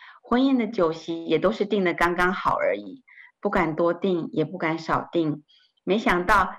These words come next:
结婚当天竟然刮了大台风。一大早我去化妆的时候，化妆师就问新娘子脸上怎么都没有笑容，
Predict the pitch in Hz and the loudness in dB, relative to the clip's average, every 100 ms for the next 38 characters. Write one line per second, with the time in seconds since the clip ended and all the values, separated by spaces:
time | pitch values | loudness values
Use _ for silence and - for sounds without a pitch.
0 | - 185 220 247 233 233 233 220 220 247 | -2 0 2 2 2 0 0 -2 -4 -6
1 | - 220 175 180 185 185 175 214 185 - | -2 0 0 2 2 4 2 2 2 2
2 | - - - - 151 - - _ _ - | -2 -6 -2 -2 0 -4 -10 _ _ -20
3 | - - - - 202 214 262 254 190 165 | -16 -16 -18 -6 0 4 4 4 4 4
4 | 165 240 240 208 196 190 185 190 - 196 | 2 2 2 2 2 0 -2 -2 -6 0
5 | 220 180 - _ _ - 226 226 226 240 | 2 0 -2 _ _ 2 2 4 2 0
6 | 220 208 - 220 208 208 202 185 180 180 | 0 0 2 0 -2 -2 0 2 0 -2
7 | 165 151 - _ _ _ _ _ _ 180 | -8 -10 -10 _ _ _ _ _ _ 2
8 | 170 156 220 208 202 170 165 196 190 180 | 2 2 0 0 0 0 2 0 2 0
9 | 156 - 208 165 90 90 90 - | -2 -2 2 2 2 -2 -4 -10